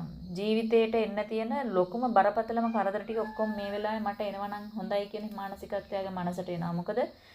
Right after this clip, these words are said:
මේ වෙලාවේ එයාගේ මනස සති සමාධි ප්‍රඥා හොඳින් වැඩිලා තියෙනවා. ඒ නිසා මේ වගේ මානසිකත්වයකට ආපු කෙනෙක්ගේ මනසේ අසාධාරණකම් හමුවේ ගොඩක් සැලෙන්නේ නැහැ.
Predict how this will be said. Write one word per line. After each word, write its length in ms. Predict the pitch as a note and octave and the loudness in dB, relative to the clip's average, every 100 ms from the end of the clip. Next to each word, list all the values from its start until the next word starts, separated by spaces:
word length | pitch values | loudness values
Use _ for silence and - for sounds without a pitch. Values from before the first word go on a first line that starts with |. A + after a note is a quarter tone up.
| - _ | -20 _
මේ 180 | A3 A3 | -4 0
වෙලාවේ 400 | A3 A3 A3 A3 | 4 6 6 6
එයාගේ 300 | G#3 G3+ G3+ | 4 4 2
මනස 280 | F#3+ F#3 F#3+ | -2 -2 -2
සති 280 | G#3 G3 - | -2 -2 -2
සමාධි 380 | F#3+ F#3+ F#3+ F#3+ | -4 -2 -2 -2
ප්‍රඥා 440 | F#3 F3+ F#3 F#3 | -2 -2 -4 -4
හොඳින් 320 | F3+ E3+ F3+ | -4 -4 -2
වැඩිලා 320 | F3 D#3 D#3+ | -2 -2 -2
තියෙනවා. 340 | - - - - - _ - _ _ - | -6 -10 -12 -14 -18 _ -20 _ _ -4
ඒ 140 | G3 | -2
නිසා 380 | G3+ F#3+ E3+ D#3+ E3 E3 - - - | -2 -2 -2 -2 -4 -8 -14 -20 -12
මේ 260 | F#3+ G3 G#3+ | -2 0 2
වගේ 300 | G#3 G#3 G#3 | 2 2 0
මානසිකත්වයකට 920 | F#3 F3+ F#3+ A3 G3 - F#3+ F#3+ F#3 | 0 -2 -4 -4 -4 -2 -4 -2 -2
ආපු 320 | F#3 F3+ F3+ | 2 2 0
කෙනෙක්ගේ 680 | F3+ F#3 F3 F3 F3+ - A3+ A3+ | -4 -4 -2 -4 -6 -2 0 0
මනසේ 560 | F3+ F3 F3+ F3+ F#3 - | 0 0 -2 -4 -4 -2
අසාධාරණකම් 920 | F3+ G3+ G3+ G3+ G3 G3+ G3+ G#3 G3+ | -2 0 2 4 2 2 -4 -4 -4
හමුවේ 520 | G#3 F#3 F3+ G3 A3 | -2 -2 -2 -4 -2
ගොඩක් 320 | G#3+ F#3 F#3+ F#3+ | 0 2 2 0
සැලෙන්නේ 420 | F#3+ F3 F3 D#3+ | -4 -2 0 0
නැහැ. 240 | D#3+ D#3 | -2 -4